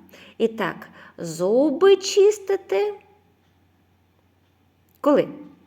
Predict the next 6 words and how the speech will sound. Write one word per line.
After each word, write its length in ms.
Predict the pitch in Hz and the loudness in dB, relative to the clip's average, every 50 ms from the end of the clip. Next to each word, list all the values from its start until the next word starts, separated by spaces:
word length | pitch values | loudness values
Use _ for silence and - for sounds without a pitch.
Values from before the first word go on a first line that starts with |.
| _ _ _ _ _ _ _ _ _ _ _ _ _ _ _ _ _ _ _ _ _ _ _ | _ _ _ _ _ _ _ _ _ _ _ _ _ _ _ _ _ _ _ _ _ _ _
Вранці 1000 | - 180 170 160 160 160 151 151 165 175 185 214 - - - - 311 320 427 440 - - - - _ _ _ - | -12 -10 -8 -6 -4 -4 -4 -4 -4 -6 -8 -10 -12 -14 -10 -6 -6 -4 -6 -6 -8 -14 -20 -20 _ _ _ -4
та 240 | 214 247 302 320 | -2 0 0 0
ввечері. 1000 | 330 226 175 151 - 160 160 151 151 151 156 151 151 - - - 165 135 143 - - - _ _ _ _ _ _ | 0 -2 -6 -8 -4 -2 -2 -2 -2 -4 -6 -8 -10 -14 -14 -14 -12 -12 -14 -16 -18 -20 _ _ _ _ _ _
Добре. 500 | - - 185 180 165 170 175 165 160 170 - - - _ - - - - - - - - - | -8 -4 -2 -2 -2 -4 -6 -8 -8 -8 -12 -18 -20 _ -20 -20 -20 -20 -20 -20 -20 -20 -14
Зрізати 960 | - 180 175 202 185 208 208 196 208 208 190 185 185 185 - 190 180 170 165 170 - - - _ - | -10 -6 -2 0 0 0 0 0 2 2 4 2 2 0 -2 0 0 0 -2 -4 -10 -20 -20 _ -8
нігті 680 | 190 180 180 180 190 240 - - - - - 370 427 | -6 -4 -4 -4 -4 -6 -8 -12 -10 -4 0 0 2